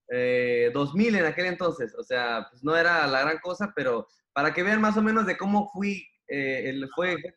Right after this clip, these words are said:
fui creciendo, ¿no? Entonces, ese Focus, eh, yo todavía no agarraba al cien por cien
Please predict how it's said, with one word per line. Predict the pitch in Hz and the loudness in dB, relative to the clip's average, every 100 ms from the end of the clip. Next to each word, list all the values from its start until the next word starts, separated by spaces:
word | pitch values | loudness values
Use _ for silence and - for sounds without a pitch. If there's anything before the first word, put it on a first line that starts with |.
| _ | _
fui | 202 208 | -8 -2
creciendo, | 208 190 156 143 | -2 0 2 2
¿no? | 202 214 _ _ _ _ | 2 0 _ _ _ _
Entonces, | 196 233 240 - | 2 2 2 0
ese | 220 233 269 | 2 2 0
Focus, | 226 214 - 208 - _ _ - | 2 0 -2 -8 -8 _ _ -8
eh, | 135 135 135 | -4 -4 -2
yo | 170 | -4
todavía | - 226 220 226 | 0 2 2 0
no | 220 | 0
agarraba | 220 220 208 208 214 208 - - | 0 0 2 2 4 2 -2 -6
al | 131 127 | -6 -6
cien | - 185 | -6 -6
por | 185 175 | -6 -8
cien | 156 170 165 147 | -2 -2 -2 -6